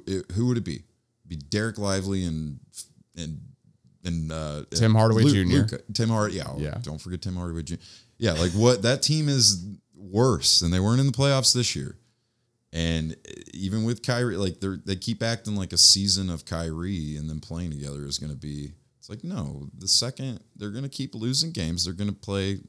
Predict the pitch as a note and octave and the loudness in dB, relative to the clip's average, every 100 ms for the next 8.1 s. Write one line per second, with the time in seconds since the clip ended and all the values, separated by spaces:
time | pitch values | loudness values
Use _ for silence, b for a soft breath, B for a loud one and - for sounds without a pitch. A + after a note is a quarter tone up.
0 | - F#2+ - E2+ E2+ G2 G2 G2 G2+ F2+ | -12 -12 -10 -6 -4 -4 -2 -2 -4 -4
1 | D#2+ D2+ D#2+ G#2 _ _ _ _ _ _ | -4 -4 -6 -10 _ _ _ _ _ _
2 | _ - D#2 E2 D#2+ - F#2+ F2 D2 - | _ -12 -8 -6 -6 -8 -6 -6 -2 -4
3 | D2 B1 C#2 D#2+ - _ _ D2+ D2 _ | -4 -10 -10 -12 -16 _ _ -14 -14 _
4 | _ _ _ - D#2 D#2+ E2 D#2+ E2 F2 | _ _ _ -4 -4 -6 -6 -6 -6 -8
5 | - - - D#2+ - - D2 D2 C2+ C#2+ | -6 0 0 0 -10 -18 -16 -14 -10 -10
6 | G#2 _ _ _ _ _ _ _ _ _ | -12 _ _ _ _ _ _ _ _ _
7 | - G#2+ A2 F#2+ - - - - - G2 | -8 -4 -4 -6 -12 -16 -18 -14 -6 -6
8 | F#2 | -6